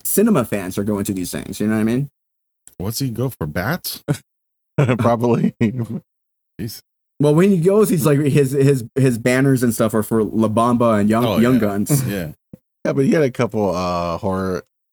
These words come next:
Speaker 3: films in, under his belt. Uh, there was one where
Speaker 1: He
Speaker 3: he
Speaker 1: doesn't talk about them. <laughs>
Speaker 3: Nor, nor should he.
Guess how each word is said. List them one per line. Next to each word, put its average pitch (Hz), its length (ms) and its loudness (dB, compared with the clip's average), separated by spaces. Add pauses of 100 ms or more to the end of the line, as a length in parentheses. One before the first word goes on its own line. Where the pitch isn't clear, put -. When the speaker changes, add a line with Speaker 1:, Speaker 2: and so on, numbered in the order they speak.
(140)
Speaker 3:
films 101 260 -2
in, 95 80 -6
under 95 180 -2
his 87 160 -6
belt. - 280 -4 (800)
Uh, 92 200 -6
there 107 120 -2
was 123 140 0
one 131 220 0
where 113 120 2
Speaker 1:
He 104 80 2
Speaker 3:
he 127 40 4
Speaker 1:
doesn't 117 220 2
talk 110 220 -2
about 95 240 -6
them. 147 920 2
<laughs> - 800 -12
Speaker 3:
Nor, 190 200 2
nor 175 340 0
should - 260 2
he. 107 200 0